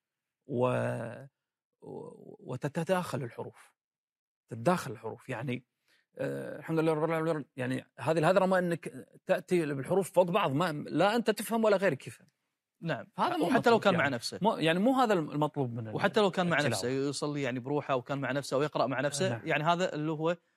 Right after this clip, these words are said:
Speaker 2: نقول المرفوض.
Speaker 1: نعم.
Speaker 2: هذا المرفوض.
Speaker 1: لا، ال-، ال-، ال-، المعتمدة
Speaker 2: نعم.
Speaker 1: ال-، التحقيق، الترتيل، التدوير، الحدر، الزمزمة، لكن ال-، الهذرمة هذا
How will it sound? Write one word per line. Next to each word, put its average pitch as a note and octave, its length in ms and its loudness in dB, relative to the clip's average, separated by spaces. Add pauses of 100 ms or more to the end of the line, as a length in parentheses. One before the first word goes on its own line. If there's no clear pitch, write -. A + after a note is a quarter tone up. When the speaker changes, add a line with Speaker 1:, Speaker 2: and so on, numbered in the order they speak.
(140)
Speaker 2:
نقول C#3+ 300 -2
المرفوض. D3 500 0 (140)
Speaker 1:
نعم. A2+ 400 -8
Speaker 2:
هذا C3+ 120 0
المرفوض. G#2+ 280 -12 (220)
Speaker 1:
لا، D#3 180 2
ال-، D#3+ 100 0
ال-، D#3+ 160 2
ال-، D3 180 0
المعتمدة D3 800 -4 (360)
Speaker 2:
نعم. C#3 300 -6
Speaker 1:
ال-، - 200 -8
التحقيق، - 580 -8 (420)
الترتيل، A#2+ 580 -8 (360)
التدوير، A2+ 600 -6 (180)
الحدر، A#2 480 -4 (300)
الزمزمة، C3+ 540 -2 (420)
لكن B2+ 480 -4
ال-، A#2+ 180 -8
الهذرمة C3 540 -2
هذا B2+ 280 -6